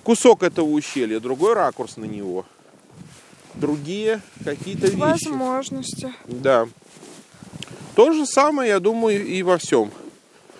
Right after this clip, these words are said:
Speaker 1: Э, просто, а, вот ещё, знаешь, наверное, в чём лукавство. Многие могут думать,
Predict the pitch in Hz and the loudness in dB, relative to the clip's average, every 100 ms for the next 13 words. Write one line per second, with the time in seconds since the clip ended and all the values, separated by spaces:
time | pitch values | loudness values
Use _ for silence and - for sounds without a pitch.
0 | - - - - - 147 151 151 - 226 | -20 -20 -20 -20 0 4 6 4 4 4
1 | 226 233 202 202 226 180 220 214 180 175 | 4 4 2 4 4 4 2 2 -2 -4
2 | 151 233 226 190 165 147 139 - 143 131 | -2 -4 -2 -2 0 -2 -4 -8 -8 -6
3 | 143 135 107 - 135 190 190 190 185 180 | -4 -4 -6 -8 -4 -4 -4 -4 -4 0
4 | 175 143 254 233 | 0 0 -6 -4